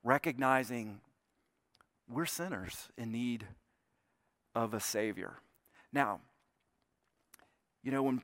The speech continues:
Jesus prays them, prays this, "Father, forgive them, for they know not what they do," think about what he's praying. They have just crucified the Son of God. They are calling curses down on the Son of God.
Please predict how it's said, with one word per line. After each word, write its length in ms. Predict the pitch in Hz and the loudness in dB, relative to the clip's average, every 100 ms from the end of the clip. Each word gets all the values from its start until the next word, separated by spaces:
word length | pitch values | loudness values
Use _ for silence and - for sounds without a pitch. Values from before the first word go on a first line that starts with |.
| - | -6
Jesus 420 | - 165 202 165 - | -8 -2 -2 -2 -2
prays 460 | - 156 147 123 | 4 6 6 2
them, 260 | 110 101 98 _ _ _ - | -4 -8 -10 _ _ _ 0
prays 280 | 151 143 127 | 4 4 2
this, 140 | 120 | 2
"Father, 300 | - 147 151 | 8 8 8
forgive 400 | - 123 135 147 | 2 2 4 4
them, 140 | 127 | 2
for 140 | 110 123 | -2 -2
they 140 | 127 | 0
know 180 | 123 131 | 0 2
not 200 | 131 113 | 2 2
what 180 | 127 - | -2 0
they 140 | 113 | -2
do," 380 | 104 131 117 104 - - - _ _ _ _ - - - - - _ - | 0 2 2 0 -10 -20 -20 _ _ _ _ -20 -20 -20 -20 -20 _ -8
think 200 | - 196 | -4 -2
about 260 | - 160 147 | 2 4 6
what 140 | 143 | 6
he's 120 | 123 | 4
praying. 600 | - 139 147 131 82 104 - _ _ _ _ _ _ _ _ _ _ _ 135 | -2 -2 0 0 -4 -12 -20 _ _ _ _ _ _ _ _ _ _ _ 2
They 200 | 185 196 | 4 6
have 140 | 156 | 4
just 240 | 151 156 | 0 -4
crucified 640 | - 165 170 170 - 151 127 | -4 -4 -4 0 4 4 4
the 100 | 117 | -2
Son 280 | - 151 139 | 0 0 0
of 120 | 113 | 2
God. 500 | 113 123 107 80 - - - _ _ _ _ _ _ _ - - - | 2 2 -2 -8 -12 -16 -18 _ _ _ _ _ _ _ -20 -4 4
They 120 | 160 | 6
are 120 | 180 | 6
calling 500 | - 160 170 175 139 | 6 8 10 8 6
curses 640 | - 165 196 - 127 101 | 0 2 2 2 -4 0
down 280 | 110 151 151 | 4 6 6
on 140 | 131 123 | 4 0
the 80 | |
Son 260 | 110 143 135 | 0 0 0
of 80 | 110 | 2
God. 360 | 123 127 117 | 4 4 2